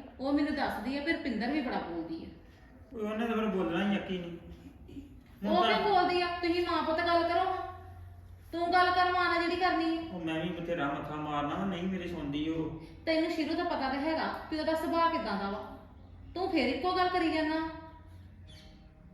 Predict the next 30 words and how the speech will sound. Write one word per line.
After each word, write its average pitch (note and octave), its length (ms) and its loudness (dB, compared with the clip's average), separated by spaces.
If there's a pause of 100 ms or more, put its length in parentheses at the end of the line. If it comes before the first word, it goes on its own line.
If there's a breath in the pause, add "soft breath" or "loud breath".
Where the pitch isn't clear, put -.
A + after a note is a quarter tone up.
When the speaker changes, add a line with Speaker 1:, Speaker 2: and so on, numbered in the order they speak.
(800)
Speaker 2:
ਤੇ G3+ 60 -12
ਮੈਂ F#3+ 280 -2
ਦੱਸ F3+ 140 -6
ਹੁਣ F#3+ 140 -4
ਕੀ D#3 220 -8
ਕਰਾਂ, D#3+ 200 -6
ਹੁਣ D#3+ 160 -4
ਉਹਦੀ D#3+ 200 -4
ਸੁਣਾ D#3 220 -6
ਕਿ D#3+ 100 -8
ਉਹਦੀ D#3 200 -4
ਸੁਣਾ? C3 220 -8 (260)
Speaker 1:
ਕਰਨਾ E4+ 340 4
ਤੂੰ F4 120 2
ਕੀ F4+ 280 4
ਆ? F4 80 2 (360)
ਤੂੰ F#4 120 0
ਰੁਪਿੰਦਰ E4+ 340 2
ਨੂੰ D#4 140 0
ਸਮਝਾ E4+ 400 2 (1040)
ਵੀ E4+ 60 0
ਏਦਾਂ E4+ 240 4
ਨਹੀਂ E4 200 4
ਕਰੀਦਾ D4 320 4
ਹੁੰਦਾ। D4+ 220 0 (2250)
ਜੇ E4 120 2
ਕੋਲੋਂ C#4+ 340 2
ਖਰਚਾ D4 360 0
ਕਰ C#4 240 0
ਲੋਗੇ, C#4+ 580 -2